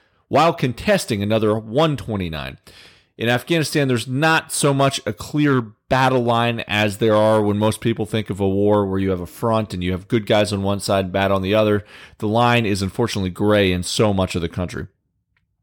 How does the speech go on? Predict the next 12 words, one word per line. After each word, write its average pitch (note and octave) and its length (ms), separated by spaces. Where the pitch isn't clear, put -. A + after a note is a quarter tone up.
Now, C#3 260
many C#3 320
brave C#3 360
Afghans B2+ 640
are D#3+ 240
jumping B2+ 400
in A2 160
and F#2+ 120
volunteering A#2 500
to F#2 60
fight B2+ 360
them. E2+ 180